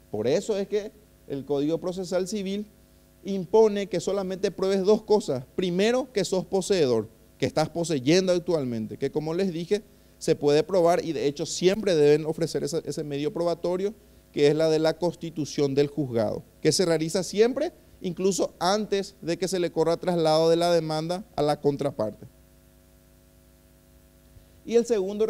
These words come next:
y, y el se-, y la segunda actividad probatoria que se debe desplegar es los actos de turbación.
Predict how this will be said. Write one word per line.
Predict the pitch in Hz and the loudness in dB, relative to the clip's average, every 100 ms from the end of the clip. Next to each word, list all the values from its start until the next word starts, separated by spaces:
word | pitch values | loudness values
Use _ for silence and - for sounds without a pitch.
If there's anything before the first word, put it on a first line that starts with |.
| - | -4
y, | 196 | -8
y | 190 175 185 | -8 -6 -6
el | 190 | -4
se-, | 220 180 | -6 -6
y | 185 | -4
la | 185 | -6
segunda | 185 185 185 208 | -4 -6 -6 -8
actividad | 196 208 196 | -8 -6 -4
probatoria | 196 214 208 202 196 | -4 -6 -4 -6 -6
que | 190 | -8
se | 196 170 | -6 -2
debe | 151 165 | 0 0
desplegar | 190 214 208 196 208 | -4 -8 -6 -4 -4
es | 190 196 | -4 -6
los | 196 | -8
actos | 208 156 170 | -10 -8 -6
de | 175 | -8
turbación. | 165 175 165 - 120 101 | -4 -2 -2 -4 -6 -8